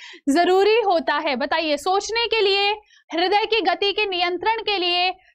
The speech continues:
शरीर के संतुलन के लिए, या फिर आपके उपरोक्त सभी के लिए? चलिए, very good,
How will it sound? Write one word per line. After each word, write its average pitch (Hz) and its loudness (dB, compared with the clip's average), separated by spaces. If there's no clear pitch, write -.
शरीर 392 0
के 415 -2
संतुलन 370 0
के 403 0
लिए, 339 0
या 294 0
फिर 415 -4
आपके 330 -2
उपरोक्त 349 -2
सभी 311 0
के 269 0
लिए? 233 -4
चलिए, 302 2
very 330 2
good, 427 2